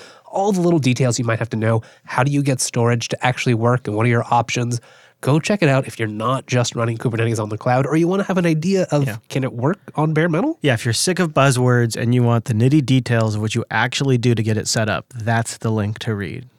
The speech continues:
Speaker 2: That's a good resource. And then last but not least, speaking of different ways to play with this stuff, DigitalOcean is introducing Kubernetes in limited availability on their systems.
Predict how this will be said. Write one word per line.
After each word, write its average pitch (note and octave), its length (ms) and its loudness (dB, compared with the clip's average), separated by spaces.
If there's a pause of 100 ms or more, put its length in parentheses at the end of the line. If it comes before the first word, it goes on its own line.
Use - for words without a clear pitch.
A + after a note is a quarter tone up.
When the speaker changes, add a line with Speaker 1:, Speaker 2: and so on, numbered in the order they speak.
(100)
Speaker 2:
That's - 140 -12
a A2 60 -6
good G#2+ 260 -4
resource. G#2+ 420 -4 (340)
And D3 120 4
then C#3+ 120 6
last D3 280 2
but B2+ 120 0
not C3+ 280 2
least, B2 180 0
speaking C#3 320 0
of A2+ 80 -2
different C3+ 300 0
ways A#2 200 2
to A#2 80 -6
play D3 300 0
with F3 160 4
this G#2+ 220 -2
stuff, G2+ 420 -4 (400)
DigitalOcean C#3+ 880 4
is A#2 140 2
introducing B2 500 2
Kubernetes A#2 640 0
in A2 180 -4
limited C3 280 4
availability A#2 880 2
on G#2+ 460 -2
their C3+ 340 0
systems. - 540 -6